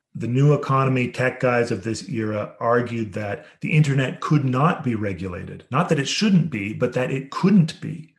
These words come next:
That technology was an irresistible force that proved the futility of government regulation. I mean, never mind that both computers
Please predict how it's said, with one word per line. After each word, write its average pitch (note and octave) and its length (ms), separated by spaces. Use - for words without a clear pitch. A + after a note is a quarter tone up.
That - 220
technology D3 600
was A#2+ 240
an A#2+ 100
irresistible C#3+ 800
force A2+ 460
that - 220
proved D3 540
the B2 80
futility A#2+ 840
of A2 360
government G#2+ 380
regulation. F#2+ 720
I - 320
mean, B2+ 180
never D#3 220
mind B2 400
that G2+ 180
both B2 300
computers A2 560